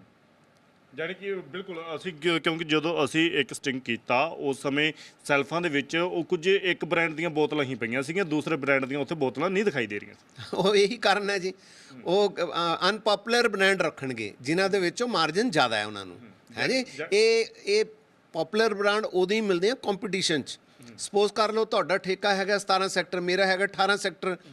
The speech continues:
Speaker 2: ਠੀਕ ਹੈ ਨਹੀਂ? ਅਲੱਗ-ਅਲੱਗ ਜਦੋਂ ਲਾਇਸੈਂਸੀਆਂ ਦੇ ਠੇਕੇ ਹੋਣਗੇ ਮਾਰਕੀਟ 'ਚ, ਹਰ ਬੰਦਾ ਚਾਹੁੰਦਾ ਹੈ ਵੀ ਕਸਟਮਰ ਦੀ ਡਿਮਾਂਡ ਦੇ ਹਿਸਾਬ ਨਾਲ ਮੈਂ ਸਟਾਕ ਰੱਖਾਂ। ਜਦੋਂ ਮੋਨੋਪੋਲੀ ਹੋ ਜਾਏਗੀ, ਸਾਰੇ ਸ਼ਹਿਰ 'ਚ ਇੱਕ ਬੰਦੇ ਦੇ ਠੇਕੇ ਹੋ ਜਾਣਗੇ, ਤਾਂ ਅਨਪਾਪੂਲਰ ਬ੍ਰਾਂਡ ਲਏਗਾ, ਕਸਟਮਰ ਜਾਏਗਾ ਕਿੱਥੇ?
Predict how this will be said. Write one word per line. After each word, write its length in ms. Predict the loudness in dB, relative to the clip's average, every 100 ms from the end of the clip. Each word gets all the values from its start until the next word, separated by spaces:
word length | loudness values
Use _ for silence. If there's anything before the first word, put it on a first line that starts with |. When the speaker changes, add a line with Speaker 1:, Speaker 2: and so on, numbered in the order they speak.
| -20 -4
Speaker 2:
ਠੀਕ 200 | -2 2
ਹੈ 80 | 2
ਨਹੀਂ? 180 | 0 -4 -2
ਅਲੱਗ-ਅਲੱਗ 360 | -2 2 0 -2 -16 _ _
ਜਦੋਂ 420 | -2 0 2 0 -2 -14 -20 -4
ਲਾਇਸੈਂਸੀਆਂ 560 | -4 0 -2 0 0 2
ਦੇ 140 | 0
ਠੇਕੇ 280 | -2 -2 0
ਹੋਣਗੇ 280 | 0 2 0
ਮਾਰਕੀਟ 480 | 2 0 0 -4 -4
'ਚ, 140 | -2
ਹਰ 440 | -2 -2 0 0
ਬੰਦਾ 320 | 2 0 2 0
ਚਾਹੁੰਦਾ 300 | 0 0 2
ਹੈ 220 | 2 0 -10 -20 -20 -14
ਵੀ 400 | -4 -2 0 -2 -8 _ _ _ _ _ _ _ _ _ -20 _ -2
ਕਸਟਮਰ 560 | -2 0 0 2 2
ਦੀ 260 | 2 0 0
ਡਿਮਾਂਡ 520 | -2 -2 2 2 2
ਦੇ 80 | 0
ਹਿਸਾਬ 380 | 0 2 2 2
ਨਾਲ 260 | 0 0
ਮੈਂ 260 | 0 0 -2
ਸਟਾਕ 340 | 0 0 0
ਰੱਖਾਂ। 340 | -4 -6 -14 -16 -20 -20 -20 -20 -20 -4
ਜਦੋਂ 240 | -2 0
ਮੋਨੋਪੋਲੀ 400 | 0 0 0 0
ਹੋ 120 | 0 0
ਜਾਏਗੀ, 220 | -4 -6
ਸਾਰੇ 300 | -2 0 0
ਸ਼ਹਿਰ 200 | 0 -2
'ਚ 80 | -6
ਇੱਕ 140 | -4
ਬੰਦੇ 240 | 0 2
ਦੇ 120 | 2 0
ਠੇਕੇ 280 | -2 0
ਹੋ 140 | 0 2
ਜਾਣਗੇ, 320 | 2 0 0
ਤਾਂ 240 | 2 2
ਅਨਪਾਪੂਲਰ 460 | 0 -2 -4 0 -4
ਬ੍ਰਾਂਡ 240 | 0 0
ਲਏਗਾ, 280 | 2 0 0
ਕਸਟਮਰ 360 | -2 -4 -2 0
ਜਾਏਗਾ 280 | 2 2 0
ਕਿੱਥੇ? 320 | -4 -10